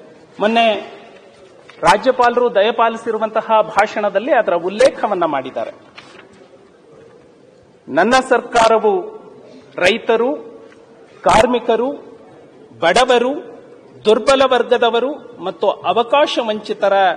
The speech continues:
ಕಲ್ಯಾಣ ಮತ್ತು ಅಭಿವೃದ್ಧಿಗೆ ಬದ್ಧವಾಗಿದೆ, ಜೊತೆಗೆ ಅಭಿವೃದ್ಧಿ ಪಥದಲ್ಲಿ ಮುಂಚೂಣಿಯ ರಾಜ್ಯವಾಗಿ ದಾಪುಗಾಲಿಡುತ್ತದೆ."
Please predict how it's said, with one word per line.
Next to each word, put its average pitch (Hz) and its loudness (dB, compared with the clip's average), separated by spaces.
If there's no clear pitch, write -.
ಕಲ್ಯಾಣ 240 2
ಮತ್ತು 233 -2
ಅಭಿವೃದ್ಧಿಗೆ 214 -2
ಬದ್ಧವಾಗಿದೆ, 202 0
ಜೊತೆಗೆ 220 2
ಅಭಿವೃದ್ಧಿ 240 2
ಪಥದಲ್ಲಿ 208 -2
ಮುಂಚೂಣಿಯ 226 -2
ರಾಜ್ಯವಾಗಿ 190 0
ದಾಪುಗಾಲಿಡುತ್ತದೆ." 170 -4